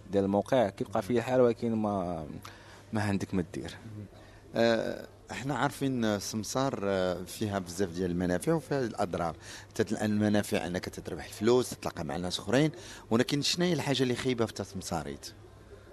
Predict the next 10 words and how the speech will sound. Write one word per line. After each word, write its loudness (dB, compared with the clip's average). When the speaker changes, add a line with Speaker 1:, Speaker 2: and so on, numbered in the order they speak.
Speaker 2:
يعني، 4
واش 4
حياتك 4
تت-، -2
لان 4
ت-، -4
دابا 0
انت 0
تليفوناتك 0
حاطهم 2